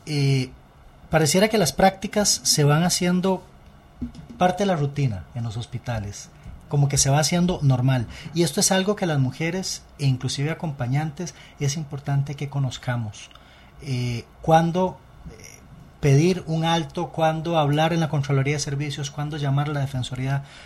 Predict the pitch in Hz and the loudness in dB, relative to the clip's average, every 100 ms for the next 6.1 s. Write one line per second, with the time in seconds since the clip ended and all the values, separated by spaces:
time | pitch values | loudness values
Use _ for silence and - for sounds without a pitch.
0 | - 135 139 135 131 123 143 143 143 - | -8 2 2 2 0 0 0 0 0 -4
1 | 143 135 139 127 127 120 147 143 139 139 | -2 -2 0 -2 -2 -2 0 0 -2 -6
2 | - - - 151 147 139 139 - 160 165 | -12 -20 -10 0 2 2 0 0 2 4
3 | 180 175 - - 135 143 139 143 175 170 | 2 0 -2 2 4 4 2 -2 -2 0
4 | 147 - - 139 123 113 - 143 143 170 | -2 -6 -8 -4 -4 -4 0 0 0 2
5 | 180 170 127 - 131 127 - 143 135 110 | 2 4 0 -2 -4 -4 -4 -2 -2 -2